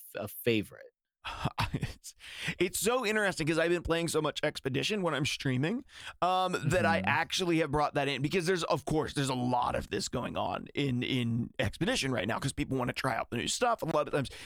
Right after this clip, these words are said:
Speaker 2: people
Speaker 1: Right.
Speaker 2: who don't have access to everything, they get a chance to try it out in their weekly Expedition. Um, so I see
Speaker 1: Mm-hmm.
Speaker 2: a lot of Shurima, and so I'm actually kind of taking it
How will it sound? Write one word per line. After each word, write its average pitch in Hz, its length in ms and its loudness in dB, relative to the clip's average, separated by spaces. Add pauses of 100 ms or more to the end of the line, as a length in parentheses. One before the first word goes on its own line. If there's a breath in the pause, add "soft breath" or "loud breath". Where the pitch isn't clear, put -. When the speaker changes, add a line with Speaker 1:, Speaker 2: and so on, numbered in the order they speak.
(160 loud breath)
Speaker 2:
people 92 220 2
Speaker 1:
Right. - 20 0
Speaker 2:
who 123 80 2
don't 113 160 0
have 113 100 0
access 127 400 0
to - 80 -4
everything, 117 360 -2
they 113 80 -4
get 113 140 -2
a - 40 -8
chance - 320 -6
to - 80 -10
try 110 280 -2
it 113 60 0
out - 140 0
in 127 80 0
their 123 120 -2
weekly 123 400 -2
Expedition. 269 800 -2 (340 loud breath)
Um, 170 320 2
so 170 120 2
I 160 60 4
see 131 220 2
Speaker 1:
Mm-hmm. - 20 4
Speaker 2:
a 185 40 4
lot 160 240 2
of 139 60 0
Shurima, 139 420 0
and 147 140 2
so 156 140 4
I'm 156 160 2
actually 240 440 -2
kind 160 300 0
of 180 120 -2
taking 139 360 0
it 147 180 -2